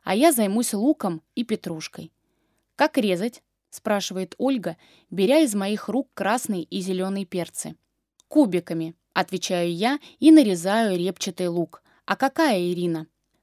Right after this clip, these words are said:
Думаю, что не совсем этично давать оценку хозяйке дома. «Извините, я не подумала», стушевалась я. «Но я отвечу так. Вы полная ее противоположность.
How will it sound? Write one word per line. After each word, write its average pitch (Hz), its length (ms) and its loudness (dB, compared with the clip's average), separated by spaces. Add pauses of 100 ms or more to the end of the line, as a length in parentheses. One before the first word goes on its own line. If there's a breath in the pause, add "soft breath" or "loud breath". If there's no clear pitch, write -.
Думаю, 294 280 8
что - 140 0
не 285 140 6
совсем 262 500 2
этично 202 540 -2
давать 196 340 -2
оценку 214 440 -4
хозяйке 185 520 -4
дома. 170 400 -4 (720)
«Извините, 185 800 -4
я 180 200 -6
не 180 120 -2
подумала», 170 580 -4 (520 loud breath)
стушевалась 175 720 -4
я. 165 240 -6 (520 loud breath)
«Но 294 360 6 (120)
я 262 220 2
отвечу 247 380 -4
так. - 360 -12 (520)
Вы 220 240 0
полная 220 720 0
ее 180 460 -4
противоположность. 190 1200 -6